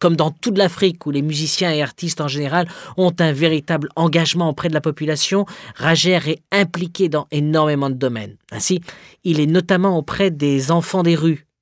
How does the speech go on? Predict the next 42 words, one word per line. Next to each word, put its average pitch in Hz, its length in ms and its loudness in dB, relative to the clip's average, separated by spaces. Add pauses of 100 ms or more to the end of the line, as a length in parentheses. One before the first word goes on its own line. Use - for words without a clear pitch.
(240)
Euh, 98 180 -10
mais 147 140 -4
il 151 160 0
veut 170 80 2
aussi 170 260 2
transmettre 160 480 -2 (100)
son 147 200 -6
savoir-faire 165 480 0
musical, 156 520 0
et 127 60 -4
pour 165 180 -6
cela, 175 320 2 (440)
il 190 120 6
a 180 60 6
monté 190 400 2
une 180 80 4
école 165 440 2
où 127 160 -10
on 127 260 -4
peut 165 160 2
apprendre 160 560 2
la 160 100 4
vali. 151 320 0 (500)
En 113 120 -10
plus, 185 320 4 (340)
il 165 160 2
participe 180 500 -2
à 160 80 4
des 156 120 2
projets 175 400 2
de 160 120 2
développement 175 600 2
sur 131 240 -4
l'île, 123 180 -8 (360)
et 151 100 4
il 156 80 6
a 156 80 4
créé 190 260 0
un 143 100 0
festival 185 540 0
de 165 80 2
musique. 151 480 -2